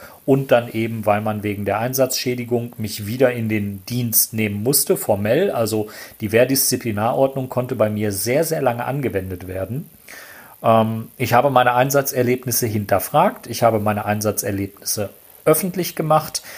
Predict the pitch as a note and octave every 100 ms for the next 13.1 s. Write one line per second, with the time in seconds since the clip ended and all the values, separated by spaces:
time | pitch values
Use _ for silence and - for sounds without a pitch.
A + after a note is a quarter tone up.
0 | - - _ B2+ - C3+ C#3 D#3+ D3 B2
1 | B2+ A#2+ - G#2+ G2+ - A2 A2+ A#2 A2+
2 | A2+ - - G2+ G2 F#2 G2 D3+ F3+ F3
3 | D#3+ D#3 - B2+ C3 C3 C3+ - A#2 -
4 | - - - A2+ G#2+ G#2+ G#2+ A2+ - -
5 | F#2+ A2 A2 A2 A2 A2 - - - -
6 | - G#2+ - - G#2+ A2+ B2 D#3+ - D3+
7 | C#3+ D3 C#3+ C#3+ C#3+ - A2+ A2 G#2+ G#2+
8 | A#2+ D#3 - C#3+ - C#3 C3+ B2+ - B2+
9 | B2 B2 C3 A#2 A#2+ - B2 B2+ A#2+ A2+
10 | A2 - G2+ G2+ G2 - A#2 B2 C#3+ D#3
11 | - - - - _ - C3+ D3 D3 C3
12 | A2+ G#2+ - G3 G#3 - A2 A2 D#3+ G3+